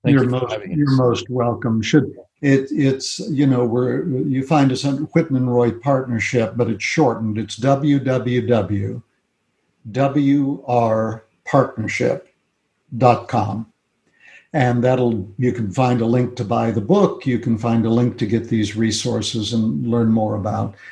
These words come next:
Speaker 2: um,
Speaker 1: And
Speaker 2: what we're doing, how we do it.
Speaker 1: And you can go directly to amazon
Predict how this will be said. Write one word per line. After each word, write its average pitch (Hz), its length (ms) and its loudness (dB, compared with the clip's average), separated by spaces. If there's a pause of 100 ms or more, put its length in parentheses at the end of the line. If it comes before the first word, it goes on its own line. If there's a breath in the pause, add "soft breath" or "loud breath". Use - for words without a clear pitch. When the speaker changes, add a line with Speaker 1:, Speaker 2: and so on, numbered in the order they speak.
(280 loud breath)
Speaker 2:
um, 131 120 2
Speaker 1:
And 104 200 -2 (220)
Speaker 2:
what 120 200 -4
we're 113 60 -2
doing, 131 360 2
how 123 260 -4
we 131 100 -2
do 185 200 0
it. - 120 -10 (360)
Speaker 1:
And 113 180 0
you 117 80 0
can 110 160 -6
go 110 140 2
directly 101 520 -2
to 92 360 -2
amazon 90 800 -2